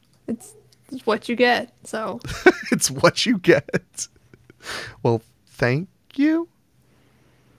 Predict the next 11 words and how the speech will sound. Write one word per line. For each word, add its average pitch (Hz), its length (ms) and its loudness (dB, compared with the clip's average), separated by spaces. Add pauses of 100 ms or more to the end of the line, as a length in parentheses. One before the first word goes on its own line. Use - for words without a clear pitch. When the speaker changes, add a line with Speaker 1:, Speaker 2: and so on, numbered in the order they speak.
(1300)
Speaker 1:
You're 262 100 -20
welcome. - 320 -8 (540)
Speaker 2:
<laughs> - 560 -2 (920)
Well, 170 200 8
if 175 100 4
you're 208 100 -2
not 285 140 0
gonna 240 180 0
tell 185 240 6
us, - 280 4 (600)
um, 123 520 4